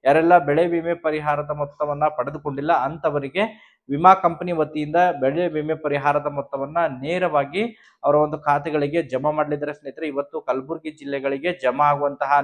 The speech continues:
ನಿರೀಕ್ಷೆ ಇದೆ ಎಂಬುದರ ಬಗ್ಗೆ ಮಾಹಿತಿಗಳು ಕೇಳಿ ಬರ್ತಾ ಇದಾವೆ ಸ್ನೇಹಿತರೆ. ಸ್ನೇಹಿತರೆ, ಈಗ ಎರಡನೇದಾಗಿ ಬಹಳ ಪ್ರಮುಖವಾಗಿ ರಾಜ್ಯ ಸರ್ಕಾರದ ವತಿಯಿಂದನೂ ಕೂಡ ಈಗಾಗಲೇ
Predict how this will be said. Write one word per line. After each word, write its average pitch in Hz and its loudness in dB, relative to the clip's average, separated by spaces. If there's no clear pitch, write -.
ನಿರೀಕ್ಷೆ 165 -4
ಇದೆ 151 -2
ಎಂಬುದರ 143 0
ಬಗ್ಗೆ 135 -2
ಮಾಹಿತಿಗಳು 160 4
ಕೇಳಿ 151 2
ಬರ್ತಾ 151 2
ಇದಾವೆ 147 4
ಸ್ನೇಹಿತರೆ. 180 -2
ಸ್ನೇಹಿತರೆ, 196 4
ಈಗ 202 6
ಎರಡನೇದಾಗಿ 190 8
ಬಹಳ 165 8
ಪ್ರಮುಖವಾಗಿ 165 2
ರಾಜ್ಯ 151 4
ಸರ್ಕಾರದ 175 2
ವತಿಯಿಂದನೂ 160 -4
ಕೂಡ 170 -4
ಈಗಾಗಲೇ 160 4